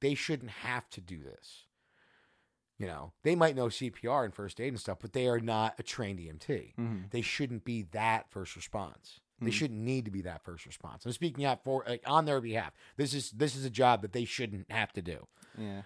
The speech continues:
Speaker 1: Um,
Speaker 2: I guess if they're close, it makes sense.
Speaker 1: Yeah, I, like, I guess so, like, to a degree, but, like, you know, the, like, there was a wellness check that happened. There's an elderly lady lives around here, and there was a wellness check,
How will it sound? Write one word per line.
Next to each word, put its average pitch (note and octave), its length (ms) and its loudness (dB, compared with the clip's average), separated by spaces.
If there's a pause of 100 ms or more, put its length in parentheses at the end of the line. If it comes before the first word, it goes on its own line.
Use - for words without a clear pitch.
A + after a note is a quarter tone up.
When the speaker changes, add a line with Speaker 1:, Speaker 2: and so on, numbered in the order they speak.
Speaker 1:
Um, G2 440 2 (160)
Speaker 2:
I B2 100 -10
guess - 200 -8
if F#2 120 -12
they're F2 140 -10
close, B2 400 -6
it F#2+ 80 -12
makes F2 260 -16
sense. F#2 300 -14 (320)
Speaker 1:
Yeah, D4+ 180 4
I, G#3+ 200 0
like, G3+ 140 4
I F#3 100 8
guess G#3 280 2
so, F#3+ 260 0
like, E3 160 2
to F#3+ 140 4
a D#3+ 40 4
degree, C#3+ 500 2
but, C3 180 -2
like, A#2+ 240 4 (880)
you D3+ 80 2
know, G2+ 280 0 (680)
the, C#3+ 260 2
like, B2+ 160 2 (160)
there C3 100 0
was C3 120 0
a - 20 4
wellness D3 380 4
check G2+ 220 -2
that G2 100 -4
happened. F#2 320 -4
There's F#2 160 -6
an F#2+ 180 -2
elderly G#2+ 380 -2
lady F2+ 380 -6 (260)
lives F#2+ 240 -6
around F2 200 -10
here, E2+ 120 -10
and E2+ 100 -12
there F2+ 60 -10
was F2 100 -8
a A2+ 40 -4
wellness C3+ 320 2
check, - 340 -12